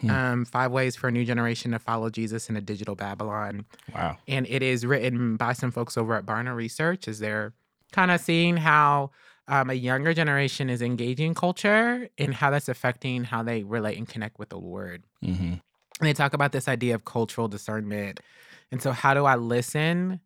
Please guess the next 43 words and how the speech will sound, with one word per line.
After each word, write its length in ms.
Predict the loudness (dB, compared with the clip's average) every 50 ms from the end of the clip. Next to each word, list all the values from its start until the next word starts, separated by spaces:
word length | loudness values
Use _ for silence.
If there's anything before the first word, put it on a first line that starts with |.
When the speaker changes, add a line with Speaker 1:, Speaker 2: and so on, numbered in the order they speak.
| _ _ _ _ _ _ _ _ _ _ _ _ _ _ -4
Speaker 2:
to 320 | 2 4 6 6 8 6
what 140 | 6 6 6
I'm 160 | 4 4 2
consuming? 920 | -4 -6 -8 -8 -8 -8 -10 -10 -10 -10 -10 -10 -12 -14 -16 -18 -20 -20 _ _ _ _ _ _ _ -20 -20 -20 _ -10
And 180 | -6 0 2 2
I'm 140 | 2 4 4
able 480 | 2 2 2 2 2 2 2 2 0
to 260 | -2 -4 -4 -4 -4
pull 340 | -4 -6 -6 0 2 4 4 4
it 120 | 2 0
through 160 | 0 -2 0
this 220 | 0 0 -2 -4 -2
framework 720 | 2 4 6 6 6 6 4 4 4 4 4 2 2 -2 -4
to 100 | -4 -4
think 240 | -2 -2 -2 -2 -2
about 260 | -2 2 2 2 2
how 220 | 0 2 2 4 4
does 120 | 4 2
this 200 | 0 -2 -4 -2
match 400 | 0 0 0 0 0 -2 -2 0
up 260 | 2 2 2 0 -4 -12 -10
with 380 | -6 -4 -2 -2 -4 -6 -10 _
who 80 | -6 -2
God 220 | 0 0 0 0
tells 260 | -2 -2 -2 -2 -2
me 120 | -2 -2 0
to 100 | 0 0
be, 560 | 2 2 2 2 2 2 2 0 -2 -4 -6 _ _ _
who 140 | -2 -2 2
God 160 | 2 2 2 2
says 180 | 0 -4 -4
he 280 | 0 0 2 4 6 6
is, 420 | 6 6 6 6 6 4 2 -2 -10 -20 -20 -20 -20 _ _
what 100 | -4 -4
he 40 | -2
calls 300 | 0 2 2 4 4 2
me 80 | 2 0
to 80 | 2
be, 200 | 2 4 4 4
like, 160 | 2 2 0 -2
these 180 | -4 -6 -4
kingdom 400 | -4 -2 0 0 2 2 2 2
metrics. 760 | 2 2 0 0 -2 -2 -2 -2 -2 -2 -4 -8 -14 -16